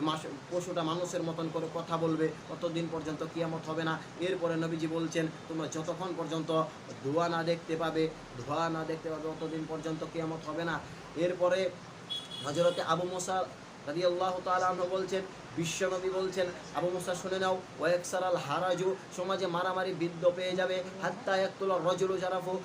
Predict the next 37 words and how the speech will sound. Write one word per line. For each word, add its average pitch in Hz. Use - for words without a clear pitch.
মানুষেরা 180
তার 180
নিকট 160
নিকট 185
নিকট 180
নিকট 185
নিকট 180
আত্মীয়দেরকে 185
মার্ডার 180
করবে, 180
মানুষ 170
তার 180
চাচাকে 185
হত্যা 185
করবে, 185
মানুষ 175
তার 175
মামাকে 180
হত্যা 180
করবে। 190
শুধু 180
তাই 185
নয়, 185
আল্লাহর 180
নবী 185
বলছেন, 185
অফির, 185
অফির 180
আয়াতিন 180
আবাহু, 180
মানুষ 170
তার 180
বাপকে 190
হত্যা 180
করবে, 180
মানুষ 160
তার 175